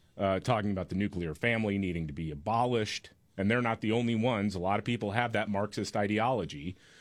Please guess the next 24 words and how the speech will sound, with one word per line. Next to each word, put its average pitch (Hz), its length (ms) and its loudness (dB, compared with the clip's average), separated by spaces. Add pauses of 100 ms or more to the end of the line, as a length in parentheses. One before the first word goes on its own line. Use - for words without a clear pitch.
(460)
uh, 98 440 2
where 101 480 2
everything 107 800 0
that 98 420 2
was 95 260 -2
once 110 280 0
considered 92 500 -4
good 131 300 2
is 92 160 -4
now 90 120 -2
white 82 280 -4
supremacy, 117 580 -2
it's 78 140 -6
racist, 131 640 -2
it's, 82 240 -8
it's 87 220 -8
xenophobic, 107 760 0
it's 107 140 -4
all 143 160 4
of 101 120 -2
these 90 200 -4
things. - 420 -10
<laughs> - 60 -20 (1120)
And, 170 580 0